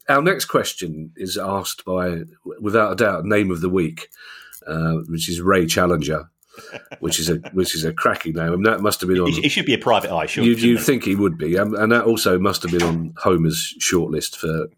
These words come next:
Speaker 1: for special names when he changed his name, Homer Sim-, Homer Simpson, that is, rather than the Greek philosopher.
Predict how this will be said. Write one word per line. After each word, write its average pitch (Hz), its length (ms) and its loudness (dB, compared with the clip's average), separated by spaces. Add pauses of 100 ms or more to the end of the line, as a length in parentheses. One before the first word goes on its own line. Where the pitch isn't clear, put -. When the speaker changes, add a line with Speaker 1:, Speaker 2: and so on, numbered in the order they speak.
(120)
Speaker 1:
for - 160 -14
special 90 420 0
names 82 300 0
when 87 80 -4
he 87 80 0
changed 90 320 2
his 85 140 -4
name, 85 180 -2
Homer 90 220 2
Sim-, 87 260 -4 (200)
Homer 92 180 2
Simpson, 82 340 0
that 69 140 -4
is, 82 140 -2
rather 82 200 0
than 82 120 -4
the 82 80 -4
Greek 85 220 0
philosopher. 80 460 -4